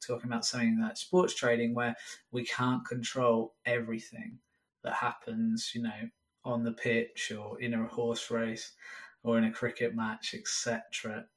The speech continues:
et cetera. Um, but what I really like about game theory, and one of the reasons it, it really interests me, and it's something I've looked into a lot, is that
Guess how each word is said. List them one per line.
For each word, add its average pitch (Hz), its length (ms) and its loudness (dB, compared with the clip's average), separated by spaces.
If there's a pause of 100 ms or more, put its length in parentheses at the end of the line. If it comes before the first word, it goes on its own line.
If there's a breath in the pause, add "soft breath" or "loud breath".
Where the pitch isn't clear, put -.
et 113 160 -10
cetera. - 680 -4 (560 loud breath)
Um, 127 460 4 (180)
but 156 120 4
what 175 120 6
I 208 60 12
really 185 320 12
like 143 360 2
about 127 360 4
game 131 280 6
theory, 120 320 4
and 117 100 4
one 147 120 -2
of 156 40 -2
the 147 80 0
reasons 131 520 2
it, 120 200 6
it 127 160 -2
really 127 260 2
interests 120 440 0
me, 117 100 0
and 113 80 2
it's 113 120 -4
something 120 420 0
I've 117 240 0
looked 123 340 -2
into 120 420 -2
a 113 120 0
lot, 139 320 4 (680 soft breath)
is 139 280 2
that 139 320 0